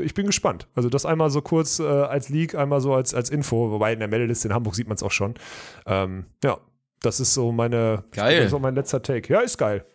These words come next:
Speaker 1: Ist auch
Speaker 2: Ja.
Speaker 1: cool, also auch für Nils cool, weil für die beiden ist da jetzt perfekt. Die haben beide ihre,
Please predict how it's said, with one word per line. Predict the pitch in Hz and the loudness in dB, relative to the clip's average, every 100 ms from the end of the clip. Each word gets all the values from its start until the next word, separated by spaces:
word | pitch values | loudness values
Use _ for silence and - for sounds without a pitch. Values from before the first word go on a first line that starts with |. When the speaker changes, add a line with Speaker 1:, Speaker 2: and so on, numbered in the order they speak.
| - | -4
Speaker 1:
Ist | 165 | 0
auch | 190 | 4
Speaker 2:
Ja. | 127 | 6
Speaker 1:
cool, | 120 | 6
also | 147 147 | 4 0
auch | 156 | -2
für | - 160 | 0 0
Nils | 147 190 - | 0 0 0
cool, | 143 127 | 0 2
weil | 131 135 - - - - | 2 0 -4 -20 -20 -10
für | - | -2
die | 135 | 0
beiden | 123 151 | 2 2
ist | 165 151 | 2 2
da | |
jetzt | 147 135 | 2 2
perfekt. | 143 156 151 | -2 -2 -2
Die | 127 | 0
haben | 117 | 0
beide | 120 147 | 2 2
ihre, | 151 143 135 135 135 127 | 2 2 2 4 2 0